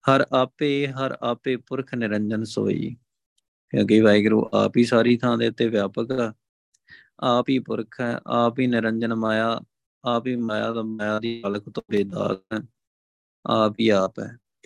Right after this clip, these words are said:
ਵਾਹਿਗੁਰੂ ਤੋਂ ਬਿਨਾਂ ਕੋਈ ਦੂਜਾ ਨਹੀਂ।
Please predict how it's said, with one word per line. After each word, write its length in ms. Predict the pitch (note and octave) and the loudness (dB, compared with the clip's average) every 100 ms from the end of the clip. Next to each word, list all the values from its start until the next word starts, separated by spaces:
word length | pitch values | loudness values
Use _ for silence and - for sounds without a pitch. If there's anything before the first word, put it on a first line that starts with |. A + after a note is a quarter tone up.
| _ _ _ _ _ B2 | _ _ _ _ _ 0
ਵਾਹਿਗੁਰੂ 440 | A#2 A#2 A#2 A2 | 2 2 2 0
ਤੋਂ 120 | G#2+ | -2
ਬਿਨਾਂ 260 | G2+ G2+ G2+ | 0 -2 0
ਕੋਈ 120 | G2+ | -2
ਦੂਜਾ 380 | G2+ G2+ G#2+ G#2 | -2 -4 -4 -4
ਨਹੀਂ। 300 | - - | -4 -10